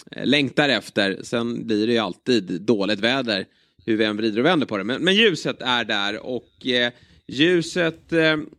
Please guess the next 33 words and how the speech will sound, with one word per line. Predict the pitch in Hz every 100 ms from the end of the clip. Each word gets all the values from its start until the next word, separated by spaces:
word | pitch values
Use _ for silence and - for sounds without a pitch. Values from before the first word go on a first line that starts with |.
| - -
eh, | 110 110 82
har | - 143 127
vi | 131
även | 135 127 117 113 -
för | - 131 113 110 110 107 -
flertalet | - 135 113 - 117 107 -
av | - 101 98 -
våra | 107 104 101
klubbar | - 110 92 98 98 -
i | 101 92 92 95 - _ _ -
Premier | 151 147 147
League. | 139 110 120 139 160 165
Och, | - 127 131
eh, | 131
jag | 131 135
tänker | 147 135 139 165
väl | 147 127
att | 127 -
vi | 127 127 123 120 -
väljer | 120 127 120 123
att | 120
fokusera | 123 127 127 123 127
på | -
det | 123 113
lag | 110 104
som | - 110 107
har | 107 101 104 -
mest | 127 131 -
ljus, | 135 127 110 - - -
ljus | - 143 160 127 - - _ _ _ _ _
riktat | - 175 - 131
mot | 131 143 151
sig. | 143 104 98 107